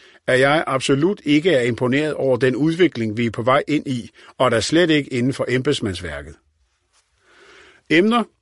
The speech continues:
jeg har drøftet med personer i fortrolighed, bliver ikke refereret, ligesom jeg heller ikke kommer ind på konkrete operative forhold, hvis offentliggørelse kan påvirke sikkerheden for nuværende eller fremtidige operationer.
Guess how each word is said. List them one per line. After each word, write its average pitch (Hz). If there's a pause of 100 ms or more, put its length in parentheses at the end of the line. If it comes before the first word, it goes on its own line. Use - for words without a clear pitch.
(160)
jeg 147
har 131
drøftet 147
med 139
personer 151
i -
fortrolighed, 160 (340)
bliver 131
ikke 135
refereret, 120 (540)
ligesom 143
jeg 139
heller 143
ikke 139
kommer 139
ind 143
på -
konkrete 139
operative 143
forhold, 131 (400)
hvis 139
offentliggørelse 139
kan 117
påvirke 131
sikkerheden 131
for 117
nuværende 123
eller 113
fremtidige 107
operationer. 104